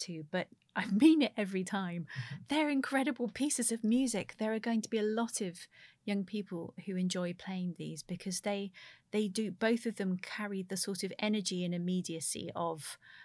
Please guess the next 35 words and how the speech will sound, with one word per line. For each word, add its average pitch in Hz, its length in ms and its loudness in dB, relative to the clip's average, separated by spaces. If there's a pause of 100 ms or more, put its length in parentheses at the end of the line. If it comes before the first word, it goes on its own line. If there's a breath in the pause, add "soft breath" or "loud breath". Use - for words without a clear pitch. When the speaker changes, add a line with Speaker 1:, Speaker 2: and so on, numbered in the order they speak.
(160 loud breath)
Speaker 1:
um, 160 340 -4 (140)
the 202 100 0
music 196 420 4
you 185 100 0
write. 175 500 -2
You 202 120 -2
know, 170 180 -2
there 180 160 0
is 175 160 0
a, 180 140 0 (100)
they're 175 300 0
immediately 190 580 2
engaging. 180 760 -2 (440 loud breath)
There 185 140 0
are 175 40 0
stories 214 680 6
behind 190 500 0
them 185 200 2
to - 140 -4
unpick 185 600 -4
and, 190 260 2 (160)
and 185 260 0 (160)
decipher. 185 800 -2 (480 loud breath)
Speaker 2:
Mm. 120 40 -2
Speaker 1:
How 339 160 2
did 330 220 -2
you, 294 260 -4 (220)
how - 260 -4
did 285 200 -4
you 269 80 -2
go 254 200 0
about, 233 280 -2
let's 302 180 -4
talk - 180 -6
about 196 280 0